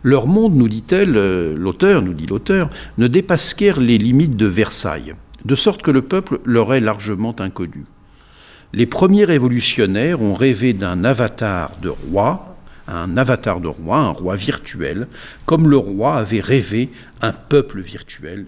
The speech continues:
explique encore Martine Lecoq. Mais ce petit ouvrage se penche aussi sur d'autres aspects de la période révolutionnaire et notamment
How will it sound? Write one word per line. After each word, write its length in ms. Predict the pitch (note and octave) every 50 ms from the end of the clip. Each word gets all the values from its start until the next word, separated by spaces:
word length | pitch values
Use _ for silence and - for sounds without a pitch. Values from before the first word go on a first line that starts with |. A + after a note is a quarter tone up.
| - G#2
explique 560 | G2 - - - - F#2 G#2 G#2+ - - - -
encore 500 | G#2 G2 - - - G#2 G2+ G2+ F2+ F2 D2+ -
Martine 340 | D#2 D2+ - - - G2 F2
Lecoq. 300 | C2+ - - - - - - - - - - - - - - - -
Mais 60 | A2+
ce 100 | - -
petit 280 | - - D#3 - D#3 C3+ C#3
ouvrage 400 | C#3+ C#3 D3+ F#3 F#3+ D#3+ A2+ - - - - - - - -
se 160 | - - A#2+
penche 420 | - - D#3 F3 F3+ - - - - -
aussi 480 | D#3 C#3+ B2 - - - F#3 G3 F#3+ -
sur 180 | - A#3 -
d'autres 380 | G2+ C3 E3+ E3+ - A#2+ G2 F#2+
aspects 240 | G2+ - - - C3+
de 120 | B2 A#2
la 120 | G2+ G2
période 320 | - G2+ F#2+ G#2 G#2+ G#2+ G2
révolutionnaire 680 | G2+ G2 F#2 G#2+ G#2 G2 - - B2+ B2 D#3+ F#3 F3
et 60 | D#3 C#3
notamment 420 | C#3+ D3+ - D#3+ E3 F#3 G3 G3